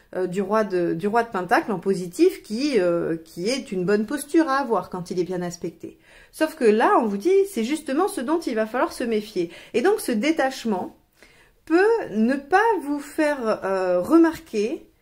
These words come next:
les choses qui viennent peut-être mettre des grains de sable ou qui pourraient mener à l'échec, euh, sur du long terme.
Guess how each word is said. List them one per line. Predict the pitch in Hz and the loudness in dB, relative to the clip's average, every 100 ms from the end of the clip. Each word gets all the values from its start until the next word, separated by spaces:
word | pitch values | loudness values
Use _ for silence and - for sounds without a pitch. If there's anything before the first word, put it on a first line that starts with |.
| _ _ _ _ _ 214 | _ _ _ _ _ -6
les | 269 | -4
choses | 277 - 330 392 392 - | 0 4 4 4 0 -8
qui | 294 262 | -8 -4
viennent | 269 302 330 330 262 - - _ _ _ | 2 4 6 6 4 -4 -16 _ _ _
peut-être | - 262 - 240 | -10 -4 -4 0
mettre | 262 214 | -2 0
des | 233 | -2
grains | 226 269 | 0 0
de | 262 | 0
sable | - 262 247 254 233 226 | 0 2 4 4 2 -4
ou | |
qui | 220 233 | -6 -10
pourraient | - 294 285 320 | -6 -4 4 4
mener | 294 262 285 | 6 2 2
à | 277 | 2
l'échec, | 240 233 - 254 - - 117 - - | 0 0 0 0 -2 -8 -10 -8 -6
euh, | 196 196 185 170 156 | -2 0 0 -2 -2
sur | - 254 240 | -4 -2 -2
du | 277 | 0
long | 240 208 | 0 0
terme. | 180 165 160 | -2 -6 -8